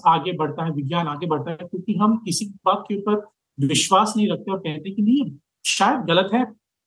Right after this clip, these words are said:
इसको मैं और इम्प्रूव करना चाहूंगा साइंटिस्ट के। So that is the thing। So you can do it in a minute, but just that we are lazy,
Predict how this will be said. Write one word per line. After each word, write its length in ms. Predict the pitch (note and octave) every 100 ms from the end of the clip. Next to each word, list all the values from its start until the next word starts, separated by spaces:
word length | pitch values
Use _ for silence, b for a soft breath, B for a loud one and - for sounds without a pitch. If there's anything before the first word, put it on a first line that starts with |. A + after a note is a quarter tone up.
| _
इसको 460 | G3+ - - A#3 A3
मैं 140 | G3
और 220 | F#3 F#3
इम्प्रूव 280 | E3 D3 F3+
करना 240 | E3+ D3+
चाहूंगा 300 | D#3+ D3 C3+ A#2+
साइंटिस्ट 600 | - E3 D#3 D#3+ C#3+ -
के। 180 | A#2+ _ _ _ _ _ _ _ _ -
So 140 | D4
that 300 | F#3+ F3 B3+
is 140 | A#3 A#3
the 180 | A3
thing। 240 | A3+ A3+ C#3+ -
So 120 | C4+
you 240 | F3 F#3+ A3+
can 100 | E4
do 220 | D#3+ F3
it 180 | C#4+ E4
in 80 | D#4+
a 80 |
minute, 300 | E3+ D#3+ G#3+ - _ _ _ _ _ _ _ _ _
but 100 | A3+ - - _ -
just 140 | A#3 -
that 100 | D4
we 100 | A#3
are 100 | B3
lazy, 340 | E3 E3 E3